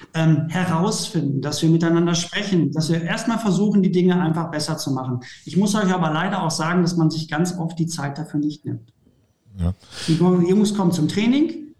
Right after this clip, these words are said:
Speaker 1: die trainieren und sind schneller weg, als wir gucken können mit ihrem Täschchen. Das ist gar nicht böse oder despektierlich gemeint.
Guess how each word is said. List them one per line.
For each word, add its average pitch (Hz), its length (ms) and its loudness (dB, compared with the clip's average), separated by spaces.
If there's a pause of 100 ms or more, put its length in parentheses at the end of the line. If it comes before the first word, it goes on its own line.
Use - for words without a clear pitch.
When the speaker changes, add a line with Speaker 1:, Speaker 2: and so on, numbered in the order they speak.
Speaker 1:
die 156 100 0
trainieren 214 840 0
und 160 140 2
sind 151 140 0
schneller 180 300 -2
weg, 180 160 -2
als 143 160 -6
wir 143 80 -2
gucken 240 280 -2
können 233 180 -2
mit 220 160 0
ihrem 202 120 2
Täschchen. 208 300 0
Das 160 180 2
ist 151 140 -4
gar 151 120 0
nicht 147 180 -2
böse 196 240 2
oder 147 140 0
despektierlich 226 600 -2
gemeint. 208 480 0